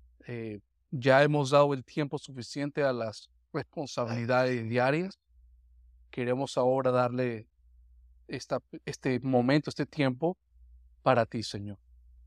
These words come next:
Queremos olvidarnos de todas estas cosas terrenales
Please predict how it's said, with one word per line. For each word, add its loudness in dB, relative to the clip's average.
Queremos -2
olvidarnos 4
de -2
todas -4
estas -6
cosas -4
terrenales 4